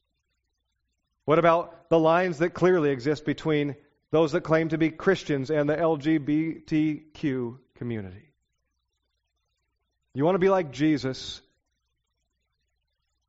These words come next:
you need to break down walls, every wall, at risk of being misunderstood, labeled, slandered, rejected, and persecuted.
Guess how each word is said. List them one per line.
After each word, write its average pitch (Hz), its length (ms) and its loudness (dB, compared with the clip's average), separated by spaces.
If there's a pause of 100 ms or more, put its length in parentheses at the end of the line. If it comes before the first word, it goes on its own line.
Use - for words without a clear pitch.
(600)
you 147 80 -4
need 143 60 -4
to 131 60 -4
break 151 260 0
down 135 300 -2
walls, 117 420 -2
every 127 220 -4
wall, 113 560 -6 (640)
at 143 160 0
risk 151 300 0
of 131 100 -2
being 127 220 -2
misunderstood, 151 840 -4 (680)
labeled, 143 540 -2 (560)
slandered, 147 720 -2 (480)
rejected, 127 760 -4 (400)
and 127 160 -4
persecuted. 117 640 -10